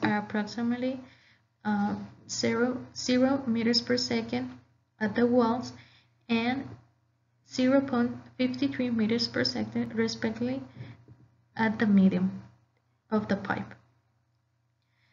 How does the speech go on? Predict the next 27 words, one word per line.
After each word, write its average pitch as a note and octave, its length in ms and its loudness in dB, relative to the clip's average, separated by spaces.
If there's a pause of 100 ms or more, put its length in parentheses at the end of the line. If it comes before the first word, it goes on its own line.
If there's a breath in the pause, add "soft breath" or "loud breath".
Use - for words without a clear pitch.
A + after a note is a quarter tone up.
(840)
The A3 680 6
fluid C4+ 440 4
increases A#3 720 2 (800)
in A3 140 6
the G#3 100 6
middle G3+ 280 8
part, B3 360 2 (280)
such G#3+ 400 0
as A3+ 280 0
the G#3+ 240 -2
result G#3 520 0
of A#3 220 2 (380 loud breath)
zero G#3+ 160 2
point G#3 340 4 (140)
five A3 220 0
three G#3+ 420 0
meters G3+ 260 4
per - 140 0
second. B3 480 0 (2000 soft breath)
That G#3+ 280 6
is A#3 220 4
the A#3+ 100 4
part G#3+ 340 4 (160)
of A3+ 360 0
the A3 60 2
porous G3+ 380 2
material G3+ 560 4